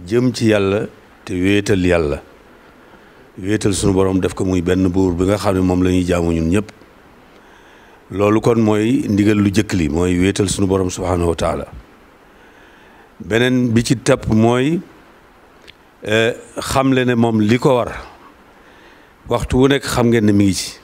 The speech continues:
Ni ko sëñ Bachir waxee léegi, ba bis bi, bis bu njëkk ba xewee rek, ci la daal di tàmbali joxe ndigal fépp, fu ne ñu di fa jàng alxuraan ci jàkk yi, ci daara yi, ci barab yépp, ba ndigal loolu moom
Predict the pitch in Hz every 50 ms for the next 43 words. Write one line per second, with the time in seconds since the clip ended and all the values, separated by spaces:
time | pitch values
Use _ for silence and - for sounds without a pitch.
0 | - - - - - - - - - - - - - - - _ - _ _ _
1 | _ - - 107 104 117 110 123 123 113 113 110 104 110 101 107 107 98 101 95
2 | 95 101 98 80 71 - - - - - - - - - - - - - _ _
3 | - - - 117 123 127 143 120 113 117 127 147 214 - 113 120 110 113 127 131
4 | 117 139 131 - 127 127 123 - 131 117 107 98 87 90 - - - - - -
5 | - - - - - - - - - - 135 127 131 123 127 127 120 117 117 139
6 | 123 110 107 107 107 104 117 117 113 113 104 104 107 107 104 95 - 170 165 170
7 | - - - - - - - - - - - - - - - - - _ - -
8 | - - - 151 143 117 95 95 107 104 104 101 107 98 98 98 98 92 90 -
9 | 101 95 92 85 - - 95 98 95 92 - 92 90 90 101 - - - - -
10 | - - - - - - 117 98 101 104 95 95 92 90 92 113 - - - -
11 | - - - - - 98 101 117 120 113 107 135 151 147 - - - - - -
12 | - - - - - - - 95 104 104 110 104 107 104 104 104 98 98 95 95
13 | 95 104